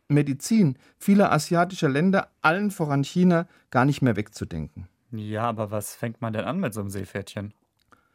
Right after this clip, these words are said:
Speaker 1: Also Seepferdchen werden gefangen, dann getrocknet, dann werden sie meistens zu Pulver, äh, zerstampft. Und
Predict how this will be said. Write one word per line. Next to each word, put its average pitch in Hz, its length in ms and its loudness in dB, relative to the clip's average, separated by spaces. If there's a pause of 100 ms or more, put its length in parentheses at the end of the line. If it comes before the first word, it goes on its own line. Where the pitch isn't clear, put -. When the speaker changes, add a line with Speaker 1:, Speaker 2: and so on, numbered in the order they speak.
(400)
Speaker 1:
Also 147 160 4
Seepferdchen 160 500 2
werden 143 220 2
gefangen, 180 480 2
dann 147 220 4
getrocknet, 160 680 0
dann 151 240 2
werden 147 220 2
sie 143 200 -4
meistens 143 640 0
zu 143 120 2
Pulver, 214 460 0 (220)
äh, 190 300 0
zerstampft. 208 720 0 (500)
Und 165 220 4